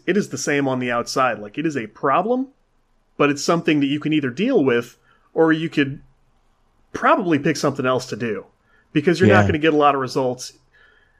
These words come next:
Speaker 1: if you go, "I have three hours to devote to this," or "I have, you know,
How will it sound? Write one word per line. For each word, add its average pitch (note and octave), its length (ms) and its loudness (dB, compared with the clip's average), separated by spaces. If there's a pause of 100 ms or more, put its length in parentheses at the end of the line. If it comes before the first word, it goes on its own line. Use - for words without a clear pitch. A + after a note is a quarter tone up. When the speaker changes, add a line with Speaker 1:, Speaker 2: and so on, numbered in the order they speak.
(160)
Speaker 1:
if C#3 140 -4
you C#3+ 100 0
go, B2+ 380 0 (200)
"I D3+ 100 2
have D#3 220 -2
three E3+ 260 0
hours D3+ 300 2
to - 80 -6
devote C#3 320 0
to D3+ 80 -2
this," C3+ 280 -2
or C#3 200 -4
"I C#3+ 120 0
have, C3+ 320 -4
you C3+ 60 -2
know, A#2 200 -4